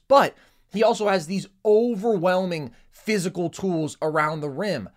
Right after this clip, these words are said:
size and length that nobody can really compete with. And so if he isn't having an easy time creating from the perimeter,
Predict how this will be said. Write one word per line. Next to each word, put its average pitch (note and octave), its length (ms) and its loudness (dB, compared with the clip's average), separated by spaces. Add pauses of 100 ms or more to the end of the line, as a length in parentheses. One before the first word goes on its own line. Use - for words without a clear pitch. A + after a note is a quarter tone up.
size F3 640 0
and D3+ 200 -6
length D3 460 -4
that D3 160 -10
nobody D#3+ 540 0
can C#3+ 260 -10
really C#3+ 420 -6 (220)
compete E3+ 480 -6
with. C3 260 -2 (480)
And G3 220 -2
so G3+ 400 2
if G3 300 -4
he F#3+ 260 -8
isn't G#3+ 360 -6
having D#3 440 0
an D#3 120 -10
easy D3+ 380 -10
time D3 440 -6
creating D3+ 500 -4
from D3 220 -6
the C#3 80 -6
perimeter, C#3+ 520 -4